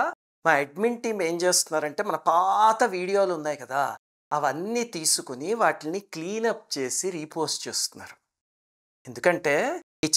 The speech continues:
ఛానల్ మొదలుపెట్టిన కొత్తల్లో నా దగ్గర ఒక అబ్బాయి ఉండేవాడు. అతను నేను కలిసి చేసేవాళ్ళం ఈ వీడియోలు. ఆ కాలంలో మా దగ్గర కెమెరా కానీ మైక్ కానీ ఏమీ లేవు. ఊరికే ఒక పాత మొబైల్ని పుస్తకాలకి ఇలా దాపెట్టి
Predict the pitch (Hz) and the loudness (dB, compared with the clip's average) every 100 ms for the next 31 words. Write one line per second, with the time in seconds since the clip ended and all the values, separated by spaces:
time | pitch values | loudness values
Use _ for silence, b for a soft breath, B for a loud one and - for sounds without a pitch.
0 | 143 135 190 233 196 151 185 190 180 180 | 6 6 6 4 4 4 4 2 -2 -4
1 | 165 135 - - 143 147 226 160 127 160 | -4 -4 -2 0 2 2 0 0 0 4
2 | 160 180 151 135 156 170 143 139 139 - | 4 4 2 2 4 2 2 -2 -2 -6
3 | - _ _ _ _ _ _ _ 147 147 | -14 _ _ _ _ _ _ _ 2 6
4 | 202 226 240 196 180 180 165 139 226 190 | 6 6 4 4 2 0 0 -2 -2 0
5 | 143 180 147 131 123 120 139 147 127 - | 0 2 2 0 -4 -8 -6 -4 -4 -6
6 | - _ _ _ - 151 156 156 139 131 | -18 _ _ _ 2 6 6 4 2 4
7 | 170 202 185 196 156 139 160 175 165 135 | 4 4 2 4 0 0 -4 -4 -4 -4
8 | 151 156 151 139 139 143 143 135 147 165 | 0 0 0 -2 -4 -8 -6 -4 -4 -6
9 | - 156 151 139 143 143 151 190 247 226 | -8 -2 0 0 -2 -4 0 4 6 6
10 | 254 202 139 - _ _ _ _ _ - | 4 2 -2 -4 _ _ _ _ _ -2
11 | 160 175 208 - - 160 170 180 185 151 | 0 4 2 2 4 6 6 4 0 4
12 | 180 175 170 202 175 - 202 196 190 175 | 4 4 0 -6 -4 -2 2 2 2 0
13 | 165 156 147 160 175 156 - 214 359 | 0 2 2 2 -2 -8 -8 -8 -8